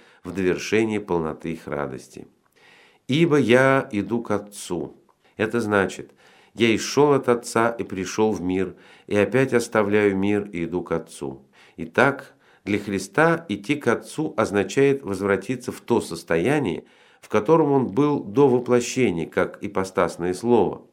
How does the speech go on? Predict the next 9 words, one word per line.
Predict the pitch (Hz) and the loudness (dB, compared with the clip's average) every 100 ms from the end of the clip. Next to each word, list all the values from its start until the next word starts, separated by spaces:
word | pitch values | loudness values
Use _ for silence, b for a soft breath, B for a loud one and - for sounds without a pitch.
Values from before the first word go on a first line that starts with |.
| _ _ _ _ _ _ _ b b | _ _ _ _ _ _ _ b b
Эти | 101 107 | -4 -2
слова | 107 104 110 117 B B B - | 0 4 4 4 B B B 0
поразили | 104 92 107 92 | 2 4 2 0
учеников | 87 - 85 80 95 - | 0 -2 -6 -4 -4 -4
своей | 92 92 | -2 0
ясностью. | 107 113 - 73 - - - _ b b b | 2 0 0 -10 -12 -18 -20 _ b b b
Они | 92 98 110 - | -4 0 0 -2
с | - | -2
особым | 95 135 117 117 107 | 0 0 2 0 -2